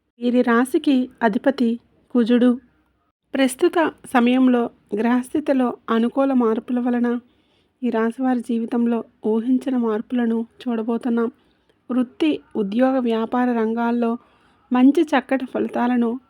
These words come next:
పొందబోతున్నారని, ఎవరైతే కష్టపడి ఇప్పటిదాకా ప్రతిఫలం లేదని ఆశిస్తూ ఉన్నారో అటువంటి వ్యక్తులు మాత్రమే అభివృద్ధిని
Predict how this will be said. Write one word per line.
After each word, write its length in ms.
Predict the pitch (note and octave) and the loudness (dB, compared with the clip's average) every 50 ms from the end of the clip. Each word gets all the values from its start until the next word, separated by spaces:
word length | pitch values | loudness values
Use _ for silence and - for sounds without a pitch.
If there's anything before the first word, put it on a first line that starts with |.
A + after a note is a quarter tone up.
| _ _ _ _ _ _ - | _ _ _ _ _ _ -4
పొందబోతున్నారని, 920 | A#3 A3+ A3+ A#3+ A#3 B3 A#3+ - - A#3 A#3 A#3+ A#3 A#3 A#3 A3+ A3+ A#3 A#3 - _ _ _ _ _ _ _ _ _ _ _ - | -2 -2 -2 0 0 -2 -2 -2 0 0 0 0 0 0 0 0 0 0 -2 -4 _ _ _ _ _ _ _ _ _ _ _ -4
ఎవరైతే 440 | B3+ B3 B3 C4+ D#4 D#4+ D#4 D#4 D#4 | -2 0 2 2 2 0 0 -2 -4
కష్టపడి 520 | D4+ - C4 A#3 - - - - B3 A#3+ A3+ - - _ - | -4 -2 -4 -4 -4 -6 -2 0 0 0 0 -2 -6 _ -6
ఇప్పటిదాకా 640 | A#3+ G3+ - B3+ B3 A#3+ B3 B3 A#3+ A#3+ - B3 A#3+ A#3+ - _ _ _ _ _ _ _ _ _ _ _ - | -6 -4 -2 -2 -2 0 0 -2 -2 -2 -2 -2 -4 -4 -6 _ _ _ _ _ _ _ _ _ _ _ -2
ప్రతిఫలం 480 | B3+ B3 B3 B3+ - E4 D#4+ E4 D#4+ D4 | -2 -2 -2 -2 0 0 2 4 4 4
లేదని 400 | C4+ B3 A#3+ A#3 A#3+ B3 A#3 A#3 A3+ - - _ _ - | 4 4 4 2 2 2 0 0 -2 -4 -8 _ _ -4
ఆశిస్తూ 440 | A3 A3+ A#3 - C4+ B3 - - C4 | -2 -2 -2 -2 -4 -6 -4 -4 -2
ఉన్నారో 380 | B3 A#3 A#3 A#3 A#3 A#3 A#3+ A#3 - - _ | -2 0 0 0 0 0 0 -2 -4 -4 _
అటువంటి 460 | - A#3 A3+ - A#3 C4 C4 C4+ D4 C4+ | -2 -2 -2 0 0 0 0 0 0 -2
వ్యక్తులు 440 | B3 B3 A3+ A3 _ - B3 C4 | -2 -2 -2 -2 _ -4 -2 0
మాత్రమే 460 | B3+ A#3+ A#3 A3+ - B3 A#3+ A#3 A#3 A#3 A#3 _ _ _ _ _ _ _ _ _ _ _ _ - | 2 2 0 0 0 0 0 0 0 0 -4 _ _ _ _ _ _ _ _ _ _ _ _ -4
అభివృద్ధిని 640 | G#3 G#3 A#3 A#3+ A#3+ C4 C4+ A3 - A#3+ A#3+ A#3+ | 0 2 2 2 2 2 0 2 2 2 2 2